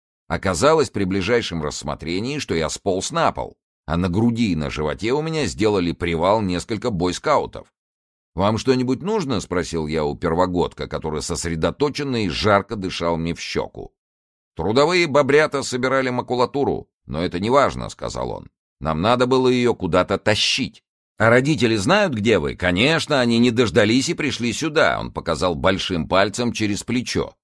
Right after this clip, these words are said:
У разбитого окна стояло несколько пар, улыбаясь навстречу дождю, хлеставшему им прямо в лицо.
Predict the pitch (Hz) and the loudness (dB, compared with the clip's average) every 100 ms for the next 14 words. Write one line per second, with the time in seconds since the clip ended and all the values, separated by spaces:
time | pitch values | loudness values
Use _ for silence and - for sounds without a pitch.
0 | _ _ - 80 90 87 165 160 135 101 | _ _ -4 0 0 0 0 4 4 4
1 | 90 92 92 98 92 90 92 95 - 85 | 0 0 0 0 0 2 0 -2 -2 -4
2 | 82 - 95 110 104 95 76 92 104 120 | -4 4 4 6 2 0 2 4 6 4
3 | 110 90 80 - 92 92 98 76 87 78 | 0 -4 -4 -2 -2 -2 -4 0 0 0
4 | 67 104 120 107 90 - 90 80 - 104 | 0 -2 0 -2 -2 0 0 0 -2 -2
5 | 107 110 98 - 76 80 85 85 110 - | 0 2 0 0 0 2 0 -2 -4 -6
6 | - 101 - | -2 -2 -2